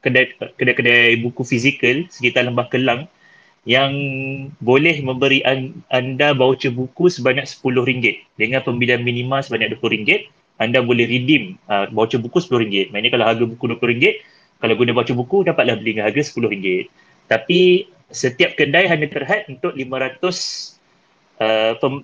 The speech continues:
pembeli pertama sahaja. Jadi kalau lima ratus tu habis dalam masa seminggu, habislah.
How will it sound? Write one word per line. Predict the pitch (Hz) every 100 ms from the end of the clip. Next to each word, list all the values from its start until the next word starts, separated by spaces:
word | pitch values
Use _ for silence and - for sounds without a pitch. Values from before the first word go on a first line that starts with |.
| _
pembeli | 131 135 143
pertama | 147 131 131
sahaja. | 127 113 101 95 95 92
Jadi | 110 131
kalau | 123 117 117
lima | 113 117 123 123
ratus | 135 -
tu | 135 120
habis | 117 143 -
dalam | 117 117
masa | 117 120 117 110 110 110
seminggu, | 117 120 135 165
habislah. | 117 131 180